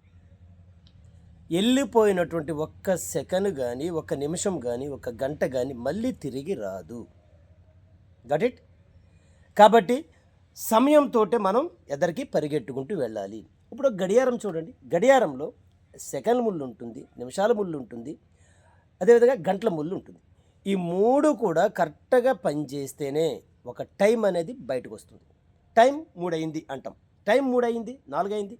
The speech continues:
ఐదు అయింది అని అంటున్నామంటే దానికి ఏంటి కారణం? ఈ మూడు కూడా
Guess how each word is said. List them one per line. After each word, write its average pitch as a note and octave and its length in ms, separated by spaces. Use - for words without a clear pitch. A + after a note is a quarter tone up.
ఐదు E3+ 200
అయింది G3 240
అని D3+ 80
అంటున్నామంటే G#3 680
దానికి F3+ 240
ఏంటి A#3 140
కారణం? A3+ 380
ఈ D3 60
మూడు G#3 460
కూడా G3 420